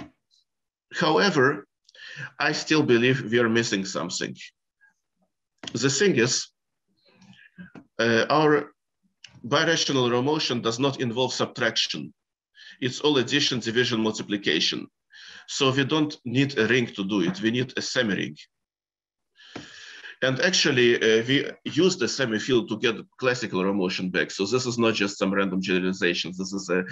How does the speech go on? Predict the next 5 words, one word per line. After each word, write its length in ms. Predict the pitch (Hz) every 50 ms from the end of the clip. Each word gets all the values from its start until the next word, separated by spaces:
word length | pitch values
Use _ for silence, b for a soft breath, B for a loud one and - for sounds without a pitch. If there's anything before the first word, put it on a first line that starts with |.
| B 160 139 B
generalization 680 | - 113 104 110 110 107 104 143 147 151 143 - 120 113
of 160 | 98 98 - -
clear 200 | - 123 123 113
combinatorial 640 | - 110 101 98 98 95 98 120 110 98 90 92
significance. 840 | 92 - 95 - - 104 95 - - _ _ - - - - -